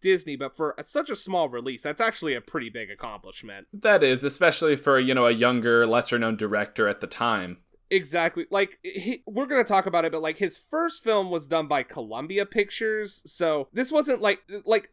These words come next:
Speaker 1: Anderson was not a stranger to major distributors. I just think major distributors, like, kinda used him as, like,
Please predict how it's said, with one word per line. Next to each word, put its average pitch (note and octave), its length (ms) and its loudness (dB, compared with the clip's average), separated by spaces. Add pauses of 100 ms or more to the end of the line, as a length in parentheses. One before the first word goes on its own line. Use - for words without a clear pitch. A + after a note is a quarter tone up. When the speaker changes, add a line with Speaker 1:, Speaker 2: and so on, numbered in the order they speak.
Speaker 1:
Anderson C#4 440 2
was F#3+ 160 0
not E3 380 -2
a C#3 60 -10
stranger C#3+ 640 -6
to C#3 260 -4
major C3 420 -4
distributors. D#3 840 -4
I E3+ 120 0
just A#3 180 -4
think D4 300 -6
major E3+ 280 0
distributors, C#3+ 640 -6
like, C#3 180 -4
kinda C3+ 240 -4
used B2 440 -10
him B2+ 260 -4
as, A#2+ 180 -8
like, A2 300 -8